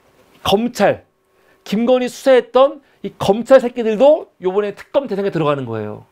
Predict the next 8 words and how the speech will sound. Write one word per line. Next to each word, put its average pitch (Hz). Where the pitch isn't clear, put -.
"너희 185
과연 180
제대로 175
수사했어, 226
안 131
했어?" 117
이거 190
꼭 262